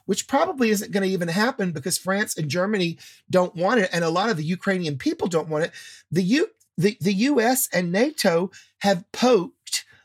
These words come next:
the bear that is Russia. And is he lashing out in a vicious way? Y-, yeah, but is it a surprise to where we, the media should act like they don't know about the twenty fourteen coup where we replace,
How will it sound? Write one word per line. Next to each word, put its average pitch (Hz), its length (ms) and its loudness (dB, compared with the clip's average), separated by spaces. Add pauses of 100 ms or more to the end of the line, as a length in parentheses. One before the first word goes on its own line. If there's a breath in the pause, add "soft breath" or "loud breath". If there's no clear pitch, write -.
the 165 140 0
bear 165 680 2 (300)
that 170 260 2
is 180 260 2
Russia. 220 520 0 (320 loud breath)
And 180 260 2
is 208 240 2
he 226 360 2 (320 soft breath)
lashing 202 500 2
out 208 280 2
in 190 120 4
a 170 60 0
vicious 208 600 2 (360 soft breath)
way? 196 520 4 (360)
Y-, 320 220 -4
yeah, 262 180 2 (200)
but 214 180 4
is 208 200 4
it 190 100 4
a 180 80 0
surprise 180 760 2
to 226 120 0
where 185 180 2
we, 185 300 -2
the 160 160 0
media 233 560 0 (380 soft breath)
should 190 380 0
act 196 220 2
like 190 180 2
they 202 120 2
don't 196 200 0
know 170 220 2
about 190 280 0
the 185 60 -10
twenty 196 300 0
fourteen 196 680 0 (340 loud breath)
coup 208 280 4
where 190 200 2
we 185 180 0
replace, 180 380 0